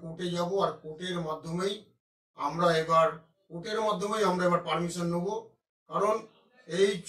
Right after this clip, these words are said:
সরকার এবং পুলিশ যেভাবে ভারতীয় জনতা পার্টিকে বিভিন্ন ক্ষেত্রে রোখার সর্বরকম প্রচেষ্টা করছে, আমরাও আশা রাখছি যে মানুষ আমাদের সাথে আ-, আছে, আর মানুষকে সাথে নিয়ে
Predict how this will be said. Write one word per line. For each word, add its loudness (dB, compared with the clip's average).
সরকার 4
এবং 2
পুলিশ -6
যেভাবে 6
ভারতীয় 4
জনতা 0
পার্টিকে -2
বিভিন্ন -6
ক্ষেত্রে -8
রোখার 0
সর্বরকম 6
প্রচেষ্টা -4
করছে, -6
আমরাও 6
আশা 2
রাখছি -2
যে -4
মানুষ 0
আমাদের -2
সাথে -10
আ-, -14
আছে, -8
আর -6
মানুষকে 2
সাথে -2
নিয়ে 0